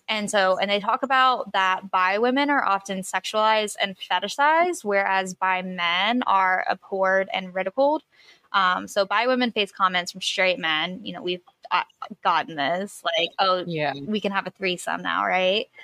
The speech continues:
Speaker 1: Um, and then also
Speaker 2: No, you
Speaker 1: No,
Speaker 2: can't.
Speaker 1: we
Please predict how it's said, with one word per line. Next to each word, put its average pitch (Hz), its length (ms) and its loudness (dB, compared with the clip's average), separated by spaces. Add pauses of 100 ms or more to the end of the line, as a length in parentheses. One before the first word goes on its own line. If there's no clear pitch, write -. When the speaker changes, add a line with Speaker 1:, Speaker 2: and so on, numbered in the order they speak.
(200)
Speaker 1:
Um, 175 640 0 (140)
and 202 180 -4
then 180 140 2 (120)
also 226 400 -2
Speaker 2:
No, 285 460 4 (240)
you 233 80 0
Speaker 1:
No, 233 80 0
Speaker 2:
can't. 190 200 0
Speaker 1:
we 190 40 -2